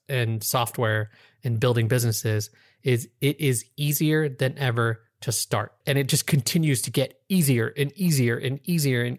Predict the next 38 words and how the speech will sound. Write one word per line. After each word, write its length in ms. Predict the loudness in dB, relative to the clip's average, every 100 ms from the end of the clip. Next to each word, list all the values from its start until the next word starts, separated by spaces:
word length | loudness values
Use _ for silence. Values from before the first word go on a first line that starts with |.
| -6
easier 340 | -2 2 2 2
to 60 |
start, 300 | 0 -2 0 0
whether 240 | 2 2
it's 240 | 0 -4 -12 -20 -6
availability 640 | 0 4 4 4 4 4
of 80 | 2
cash, 400 | 0 0 0 -2 -4
availability 560 | 0 2 2 2 2 2
of 80 |
information, 840 | 0 -2 0 0 0 0 -2 -2 -6 -18 -20 _
people's 300 | -2 -2 -2
desires 840 | 0 0 0 2 2 2 0 -2 -6 -8
to 120 | -6
think 360 | 0 0 0 -2
that 240 | -4 -4
a 60 | -4
startup 500 | -2 0 2 2 0
is 100 | -6
cooler 400 | -2 0 2 2
than 160 | 2 0
working 360 | 0 -2 -2
at 160 | 0 0
a 20 |
large 300 | 0 0 -2
company 520 | -4 -2 0 -2 -2 -8 -20 -6
or 120 | -4 -2
a 40 |
public 360 | -2 0 -2 -2
company. 320 | -2 2 2
Like, 160 | 2
there's 140 | 2 2
a 40 |
lot 240 | 4 2 0
of 100 | 0
factors 440 | -4 -2 -2 0
there, 160 | 0 0
right? 240 | -2